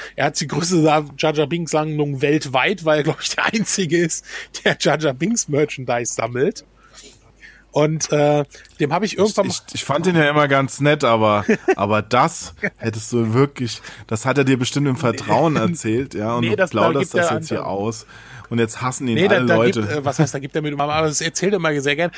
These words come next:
Speaker 1: Äh, viel schlimmer ist, dass er in seinem Leben noch nie Stirb langsam gesehen hat. Das, äh, da hab ich ihn irgendwann dann
Speaker 2: Ja, das
Speaker 1: hab
Speaker 2: können wir
Speaker 1: ich
Speaker 2: ja
Speaker 1: immer
Speaker 2: mal
Speaker 1: gesagt,
Speaker 2: nachholen.
Speaker 1: <laughs> ja, und das, äh,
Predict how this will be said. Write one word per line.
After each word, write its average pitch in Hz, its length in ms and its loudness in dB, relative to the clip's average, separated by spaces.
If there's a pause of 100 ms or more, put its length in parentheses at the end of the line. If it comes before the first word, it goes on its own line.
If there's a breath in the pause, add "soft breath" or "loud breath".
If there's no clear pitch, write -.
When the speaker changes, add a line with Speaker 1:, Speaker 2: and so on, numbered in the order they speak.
(240 loud breath)
Speaker 1:
Äh, 156 260 4 (580)
viel 202 300 0
schlimmer 202 340 2
ist, 185 160 0
dass 170 140 2
er 175 240 4
in 156 100 -4
seinem 151 180 0
Leben 170 180 0
noch 175 140 0
nie 175 200 -2
Stirb 156 300 -4
langsam 156 380 -2
gesehen 123 360 -6
hat. - 320 -8
Das, 131 240 -4
äh, 139 340 0 (920 loud breath)
da 139 80 4
hab 143 80 4
ich 147 140 -2
ihn 156 80 0
irgendwann 151 360 2
dann 143 320 0 (960)
Speaker 2:
Ja, 101 340 -6
das - 80 -8
Speaker 1:
hab 147 80 -2
Speaker 2:
können 135 100 0
wir 131 60 0
Speaker 1:
ich 131 60 2
Speaker 2:
ja - 20 2
Speaker 1:
immer 123 160 2
Speaker 2:
mal 127 260 2
Speaker 1:
gesagt, 104 340 -2
Speaker 2:
nachholen. 190 140 2 (240 loud breath)
Speaker 1:
<laughs> - 300 -4
ja, 196 160 2
und 175 320 -6 (160)
das, - 380 0
äh, 156 520 -2